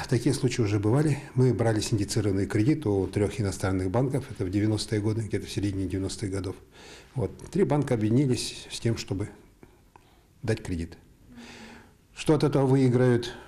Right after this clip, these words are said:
э, <clears throat> заёмщики? Ну, заёмщики выиграют то, что они смогут реализовать уже крупные проекты. Вот, если у кого-то есть возможность такая, но нет хорошей кредитной истории – вот, э, выступая вот заёмщиком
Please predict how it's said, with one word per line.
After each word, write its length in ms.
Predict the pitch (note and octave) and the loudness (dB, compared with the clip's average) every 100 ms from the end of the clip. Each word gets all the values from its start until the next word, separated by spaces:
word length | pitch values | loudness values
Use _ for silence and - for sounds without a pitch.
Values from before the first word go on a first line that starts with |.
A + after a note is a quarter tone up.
| - | -10
э, 500 | B2+ A2 G#2 G#2 G2 - A2 F2 | -4 0 2 0 -2 -2 0 0
<clears throat> 360 | C2+ - - - | -2 -10 -20 -4
заёмщики? 680 | G2+ B2+ F#3+ - G#2 F#2+ E2 - - - - _ - - - - - | 2 4 4 2 -2 -4 -6 -12 -20 -20 -20 _ -20 -20 -20 -12 0
Ну, 280 | D3 - G#2 | 0 2 2
заёмщики 420 | A#2+ B2+ - A#2+ | 4 2 2 2
выиграют 320 | A2 G#2 G2+ | 2 2 0
то, 80 | C#3 | -2
что 180 | - G#2+ | 0 0
они 120 | G#2+ | 0
смогут 380 | A2+ G#2+ G2 G2+ | 2 0 0 -2
реализовать 400 | F#2 F#2 G2+ G2 | -2 0 -2 -2
уже 120 | F#2 | -4
крупные 360 | - - F2+ | -6 -6 -6
проекты. 420 | D#2+ E2+ D#2 - - - _ - - - - - - - - | -6 -6 -8 -12 -20 -20 _ -20 -20 -20 -20 -20 -20 -20 -16
Вот, 240 | A2 G2+ | -12 -2
если 200 | G#2+ - | -2 0
у 60 | G2+ | -2
кого-то 360 | - F#2+ F#2 F#2+ | 0 0 0 0
есть 240 | F#2+ G#2 | 0 0
возможность 480 | G2 A#2+ D#3 A2 - | 0 2 2 0 -2
такая, 280 | G2+ G2 F#2 | -2 0 0
но 140 | G2 | 2
нет 160 | G2+ F#2+ | 2 0
хорошей 400 | G#2 G2 - G2+ | -2 -2 -2 -4
кредитной 460 | F#2+ F2 - F#2+ | -2 -2 -2 -2
истории – 500 | F2+ - F3 F#2 - - - - - - - - - | -2 2 2 2 -2 -12 -20 -20 -20 -20 -20 -20 -10
вот, 260 | A2+ F2+ - | -8 -8 -8
э, 320 | D#3 G#2+ G2+ F2+ - G2+ | -4 -2 0 -2 -8 -6
выступая 560 | G#2+ - - G#2+ G#2 F#2+ | -4 -2 -2 2 2 2
вот 200 | G2 - - - | 0 -6 -14 -6
заёмщиком 680 | B2 G2+ F#2+ - - G#2 | 0 2 2 0 -2 -2